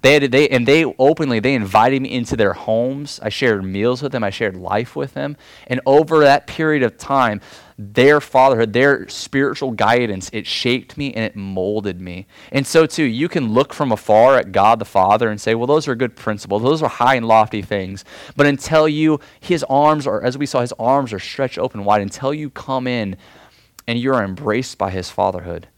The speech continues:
you're embraced by his knowledge of you, his love, and his guidance of you, until you receive those things, you'll never reflect them.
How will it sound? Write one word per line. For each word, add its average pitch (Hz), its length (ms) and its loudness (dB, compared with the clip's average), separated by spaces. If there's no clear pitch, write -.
you're 113 160 -6
embraced 107 480 -8
by 101 140 0
his 95 260 -6
knowledge 104 560 -4
of 113 100 -10
you, 117 140 -6
his 92 120 -10
love, 95 300 -4
and 92 100 -10
his 90 120 -12
guidance 107 500 -8
of 135 160 -8
you, 143 240 -10
until 120 200 -6
you 110 140 -6
receive 107 560 -10
those 92 240 -8
things, 90 480 -16
you'll 98 120 -6
never 120 280 0
reflect 95 460 -8
them. 92 220 -20